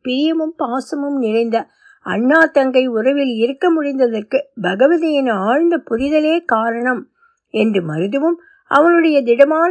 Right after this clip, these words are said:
சகோதர பாசமே காரணம் என்று பகவதியும் சொல்லாத நாள் இல்லை. மற்றவர்கள் யாரும் லட்சியம் செய்தாலும் இல்லாவிட்டாலும்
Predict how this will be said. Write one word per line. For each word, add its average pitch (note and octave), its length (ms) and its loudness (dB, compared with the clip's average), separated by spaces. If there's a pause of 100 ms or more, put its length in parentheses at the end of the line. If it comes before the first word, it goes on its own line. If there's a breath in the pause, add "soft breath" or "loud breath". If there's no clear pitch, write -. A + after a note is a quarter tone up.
சகோதர F4 640 2
பாசமே C4+ 680 2
காரணம் B3 560 -2
என்று G3+ 280 -4
பகவதியும் G#3+ 640 -6 (320 soft breath)
சொல்லாத D4 760 2
நாள் A3+ 360 0
இல்லை. F#3+ 340 -2 (480)
மற்றவர்கள் E4+ 640 2
யாரும் D4 480 2
லட்சியம் D4+ 500 -2
செய்தாலும் C4+ 640 2
இல்லாவிட்டாலும் A3 960 -2